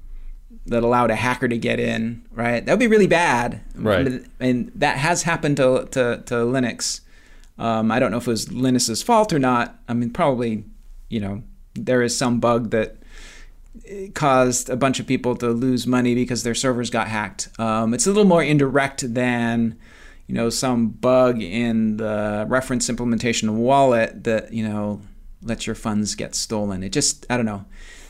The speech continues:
Speaker 1: It feels one step removed if you're working on,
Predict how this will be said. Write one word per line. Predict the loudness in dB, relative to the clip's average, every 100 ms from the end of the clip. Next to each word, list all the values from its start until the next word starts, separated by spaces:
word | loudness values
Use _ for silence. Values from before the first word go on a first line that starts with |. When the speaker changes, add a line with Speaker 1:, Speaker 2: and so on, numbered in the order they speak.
| -12
Speaker 1:
It | -2
feels | 4 4 2 -6 -12 -6
one | -2 0
step | 2 2 2
removed | 2 4 6 4 2 -10
if | -8 -4
you're | -2
working | -2 -2 -2
on, | 0 0 -2